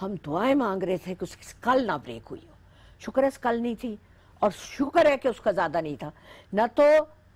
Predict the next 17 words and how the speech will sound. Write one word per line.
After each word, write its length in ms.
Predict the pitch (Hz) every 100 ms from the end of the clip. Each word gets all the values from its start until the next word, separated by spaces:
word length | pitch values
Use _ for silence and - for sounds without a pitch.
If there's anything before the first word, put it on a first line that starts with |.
| -
अब 200 | 247 -
तो 60 | 269
हमने 360 | 269 269 254 262
फर्स्ट 400 | - 233 233 269
एड 180 | 226
बॉक्स 440 | 156 165 - - - - - -
और 100 | 214
somebody 500 | - 269 233 247 262
who 120 | 247
can 140 | 185 220 170
understand 520 | 208 247 - 175 180
medicine 380 | 156 156 - 214 - - 214
वो 200 | 262 302
हमने 280 | 202 190 170
रखा 260 | 156 196
हुआ 120 | 196
है 80 | 220